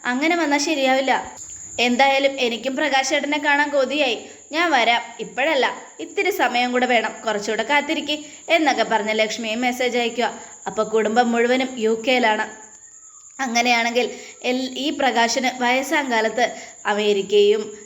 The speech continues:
ആ, വെളിനാ-, വെളിനാട്ടിലൊക്കെ ചുറ്റിക്കറങ്ങാൻ ഒരവസരമായി. "എടാ പ്രകാശ, നിനക്ക് ഗോൾ അടിച്ചു, ഗോൾ. ആ, എന്തായാലും ഇനി നിനക്ക് രാജയോഗ" എന്നൊക്കെ മനസ്സിലാലോചിച്ചുകൊണ്ട് പ്രകാശൻ തന്നെ പ്രകാശനെ വാനോളം പുകഴ്ത്തുക. ഈ സമയം ലക്ഷ്മി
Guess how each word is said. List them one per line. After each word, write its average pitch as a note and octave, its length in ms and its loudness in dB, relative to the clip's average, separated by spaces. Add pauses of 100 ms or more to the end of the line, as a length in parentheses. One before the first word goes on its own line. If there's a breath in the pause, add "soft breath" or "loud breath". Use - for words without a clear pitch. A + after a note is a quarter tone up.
(140)
ആ, A3+ 300 -2
വെളിനാ-, A#3+ 680 0
വെളിനാട്ടിലൊക്കെ C4 760 0
ചുറ്റിക്കറങ്ങാൻ B3 680 -2 (100)
ഒരവസരമായി. A3+ 760 2 (320 loud breath)
"എടാ G3+ 260 -2
പ്രകാശ, G#3+ 520 -2 (480 loud breath)
നിനക്ക് D4 260 0
ഗോൾ A#3+ 440 2
അടിച്ചു, A#3+ 300 0
ഗോൾ. A#3 320 0 (420 loud breath)
ആ, A3 500 -2
എന്തായാലും A3+ 600 0 (280 loud breath)
ഇനി D#4+ 240 2
നിനക്ക് B3 420 0
രാജയോഗ" A#3 580 2 (200)
എന്നൊക്കെ G#3 340 -4
മനസ്സിലാലോചിച്ചുകൊണ്ട് G#3+ 1040 0 (280 loud breath)
പ്രകാശൻ D4 580 2
തന്നെ A#3+ 140 0
പ്രകാശനെ A#3 540 -2
വാനോളം A3 500 0
പുകഴ്ത്തുക. A3 520 0 (220 loud breath)
ഈ G#3 80 0
സമയം G#3 400 0
ലക്ഷ്മി G#3 380 0